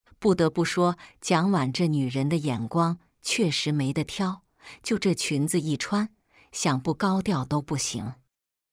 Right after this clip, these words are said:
我摸了下胸口的位置，感觉有点空空的，就又配了条项链，将头发散开，随意抓了抓。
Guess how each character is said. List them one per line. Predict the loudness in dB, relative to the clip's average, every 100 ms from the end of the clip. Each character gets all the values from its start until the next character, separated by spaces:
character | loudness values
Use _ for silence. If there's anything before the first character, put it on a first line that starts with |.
| _ _ _ _
我 | 6
摸 | 8 8 6
了 | 4
下 | 2 0
胸 | 0 2 2
口 | 0 -2
的 | -2
位 | 2 2
置， | 2 -2 -6 -8 _ -20 -20 -2
感 | 2 2
觉 | 4 4
有 | 4 2 2
点 | 0 -2
空 | 0 0
空 | 2 4 4
的， | 2 -2 -8 _ -20 -2
就 | 2 4
又 | 4 0
配 | 0 -2
了 | -2
条 | -2 -2 -2
项 | 0 0 0
链， | 0 -2 -6 _ -20 -20 -4
将 | 2 2
头 | 2 0 0
发 | 0 -2
散 | -2 -2
开， | -2 -2 -2 -4 _ _ _
随 | -4 2 4
意 | 4 2
抓 | 2 -2 -2
了 | -2
抓。 | -2 -2 -6